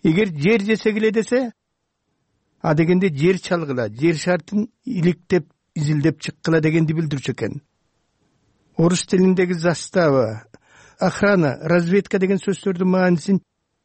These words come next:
жесек деген сөз менен түшүндүрсө болот экен. Заставага разведчиктерди койдук дегендин ордуна жесек койдук деп,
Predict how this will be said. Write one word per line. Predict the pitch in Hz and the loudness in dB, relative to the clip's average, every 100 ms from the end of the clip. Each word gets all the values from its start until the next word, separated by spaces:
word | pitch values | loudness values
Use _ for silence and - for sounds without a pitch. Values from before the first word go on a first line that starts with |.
| _ _ _ _ _ _ _ | _ _ _ _ _ _ _
жесек | 165 151 202 - | 0 2 0 0
деген | 190 185 | 0 0
сөз | - - | -2 -4
менен | 170 160 | -2 -2
түшүндүрсө | - - 156 147 - 139 | -4 -2 0 0 -2 -2
болот | 127 117 | 0 -2
экен. | 123 120 101 _ _ _ _ | -6 -8 -10 _ _ _ _
Заставага | 139 156 185 - 214 214 208 214 202 | -4 0 0 0 0 2 2 2 2
разведчиктерди | 208 190 208 - - 220 190 196 | 0 0 -2 -2 -4 -2 -2 2
койдук | 208 202 185 | 2 2 -2
дегендин | 202 202 196 196 | 0 0 0 2
ордуна | 196 196 185 220 | 2 2 0 -2
жесек | 165 185 - 214 - | 0 0 0 -2 -4
койдук | - 185 151 151 - | -2 0 0 -4 -6
деп, | 131 | -6